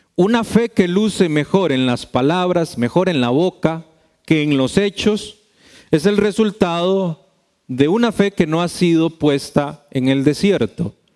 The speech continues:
que no ha atravesado momentos difíciles. Y Pedro comienza en el versículo tres, y vamos a desmenuzar un poco este texto, hablando acerca de cómo bendecimos a Dios. Él dice,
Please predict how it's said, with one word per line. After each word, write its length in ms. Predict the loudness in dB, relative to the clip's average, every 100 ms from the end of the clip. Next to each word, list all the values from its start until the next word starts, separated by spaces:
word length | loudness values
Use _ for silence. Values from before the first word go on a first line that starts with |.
| _
que 100 | -2
no 140 | 0
ha 40 | 0
atravesado 760 | 0 0 -2 0 -2 0 -2
momentos 520 | 0 0 0 0 0
difíciles. 680 | 0 0 -2 0 -4 -4 -8 _ _ _ -20 -20 -2
Y 80 | -2
Pedro 340 | 2 0 2 0
comienza 520 | 0 2 2 2 2
en 100 | 2
el 100 | 2
versículo 540 | 0 0 0 2 0
tres, 300 | 2 0 2
y 40 | 0
vamos 280 | 0 0
a 80 | 2
desmenuzar 580 | 0 0 0 0 0 0
un 120 | 0
poco 260 | 0 0 -2
este 180 | -2 0
texto, 500 | 0 -2 -4 -4 -4 _ _ _ _ _ _ -16 -4
hablando 760 | 0 0 0 0 0 -2 -6 _ _
acerca 760 | -4 0 0 0 -2 -2 -2 -14 _
de 220 | -2 -2
cómo 760 | 0 0 2 0 0 -4 -14 _ -2
bendecimos 640 | -2 2 0 2 0 0
a 100 | 2
Dios. 240 | 2 2
Él 140 | 0 2
dice, 340 | 2 2 -2